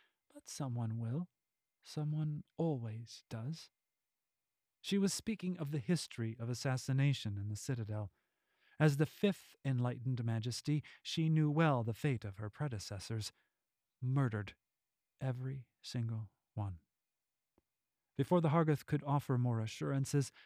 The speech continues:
she spoke. "I will add your man to my advisory staff for a ten-day. If I am satisfied, he will be retained. If not, the divide is a long, lonely walk."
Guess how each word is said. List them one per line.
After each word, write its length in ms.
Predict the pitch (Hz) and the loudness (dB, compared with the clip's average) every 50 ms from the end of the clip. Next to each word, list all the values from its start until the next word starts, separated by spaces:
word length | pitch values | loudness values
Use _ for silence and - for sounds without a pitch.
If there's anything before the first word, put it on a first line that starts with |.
| - _ | -20 _
she 200 | - - - 135 117 | -10 -6 -4 -4 -4
spoke. 440 | - - - 139 139 135 - - - _ _ _ _ _ _ _ _ _ _ _ _ _ _ _ - | -6 -6 -2 0 0 0 0 -4 -8 _ _ _ _ _ _ _ _ _ _ _ _ _ _ _ -4
"I 160 | 180 208 226 240 | -2 0 0 2
will 260 | 247 233 190 - - - | 2 0 0 -2 -4 -2
add 240 | 185 185 185 170 165 | 0 2 2 4 2
your 180 | 160 151 143 135 | 2 2 2 0
man 460 | 131 127 123 117 113 123 156 180 180 - | 0 0 -2 -2 -4 -4 -6 -6 -8 -8
to 120 | - 147 | -8 -8
my 220 | 143 131 131 135 139 | -8 -6 -6 -8 -8
advisory 500 | 135 131 139 135 135 127 - 143 143 139 | -8 -8 -6 -6 -6 -6 -6 -8 -10 -10
staff 580 | - - - - 143 147 180 185 - - - _ _ _ _ _ _ _ _ _ _ _ | -10 -10 -10 -8 -6 -6 -6 -6 -8 -10 -20 _ _ _ _ _ _ _ _ _ _ _
for 280 | - 160 151 147 143 | -2 -2 0 0 0
a 80 | 147 139 | -2 -4
ten-day. 540 | - - 151 139 131 131 139 143 170 175 - _ _ _ _ _ _ _ _ _ - - - _ _ _ | -2 0 2 2 2 2 0 0 -2 -2 -6 _ _ _ _ _ _ _ _ _ -20 -20 -20 _ _ _
If 180 | 175 175 - 185 | -4 -4 0 0
I 140 | 196 214 233 | 2 2 4
am 140 | 240 240 | 2 2
satisfied, 840 | 226 - - 247 240 233 214 - - - 226 220 220 233 233 202 185 - _ _ _ _ _ _ _ _ | 0 0 0 0 2 2 0 -2 -2 -4 -2 0 0 0 0 -2 -4 -6 _ _ _ _ _ _ _ _
he 160 | - 180 180 | -4 -4 -2
will 160 | 175 170 175 | -2 -4 -6
be 200 | 170 170 170 170 | -4 -4 -4 -2
retained. 640 | 170 170 160 - - - 151 135 123 - _ _ _ - | -2 -2 -4 -4 -6 -4 -4 -4 -4 -6 _ _ _ -12
If 140 | 123 - | -6 0
not, 340 | 165 190 226 240 - - - _ _ _ _ _ _ _ _ _ _ _ _ | 0 2 2 0 -2 -6 -12 _ _ _ _ _ _ _ _ _ _ _ _
the 100 | - - | -14 -10
divide 500 | 127 147 151 139 170 185 202 220 226 202 | -8 -6 -4 -4 -2 -2 -2 -4 -4 -4
is 140 | 208 180 - | -4 -4 -2
a 60 | 147 | 0
long, 480 | 139 143 156 185 202 208 202 202 202 175 | 0 0 2 0 0 0 0 -2 -2 0
lonely 360 | 147 147 170 180 185 196 196 | 0 0 2 2 2 2 2
walk." 400 | 190 202 214 190 180 - - | 0 0 0 0 -2 -2 -6